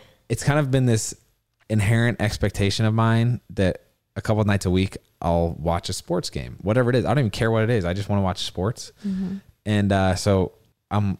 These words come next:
Speaker 1: working on doing this better. Actually sharing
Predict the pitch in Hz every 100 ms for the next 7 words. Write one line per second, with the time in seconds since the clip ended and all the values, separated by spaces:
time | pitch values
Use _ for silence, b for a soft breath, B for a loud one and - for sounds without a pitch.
0 | - - 95 98 101 95 90 - 90 101
1 | 90 87 - 107 110 113 117 B B B
2 | B _ 110 113 123 113 - - _ _
3 | _ _ _ _ _ _ - - 120 113
4 | 120 120 120